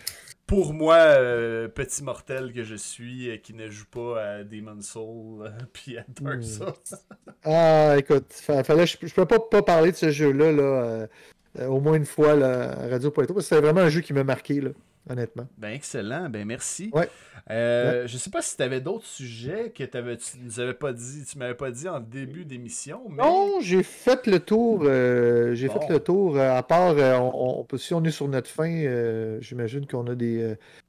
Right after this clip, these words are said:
Speaker 2: des petits messages à faire pour dans deux semaines, euh,
Speaker 1: Ben,
Speaker 2: pour
Speaker 1: certains,
Speaker 2: ouais.
Speaker 1: certains prochains épisodes,
Speaker 2: Ouais.
Speaker 1: tout le monde, c'est le onze juin prochain,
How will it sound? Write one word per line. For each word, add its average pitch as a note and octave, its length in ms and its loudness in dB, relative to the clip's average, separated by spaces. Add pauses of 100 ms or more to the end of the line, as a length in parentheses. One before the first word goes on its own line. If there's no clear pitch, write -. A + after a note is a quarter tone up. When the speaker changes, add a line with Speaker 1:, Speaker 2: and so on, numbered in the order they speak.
(120)
Speaker 2:
des C3 60 -4
petits - 180 -6
messages C#3+ 360 4
à C3 80 4
faire D#3 180 4
pour D3 140 2
dans C3 180 2
deux C3 180 4
semaines, D#3+ 560 0
euh, D3 680 4
Speaker 1:
Ben, D3 180 4
Speaker 2:
pour C#3+ 100 0
Speaker 1:
certains, D3 480 -2
Speaker 2:
ouais. F#3+ 220 -4
Speaker 1:
certains - 360 -10
prochains E3+ 360 -14
épisodes, B2+ 260 -12
Speaker 2:
Ouais. E3+ 460 -2
Speaker 1:
tout E3 120 -14
le D#3+ 60 -14
monde, G#3+ 360 -14
c'est - 160 -16
le C#3+ 180 -8
onze G3 320 -12
juin D3 240 -10
prochain, C3 480 -10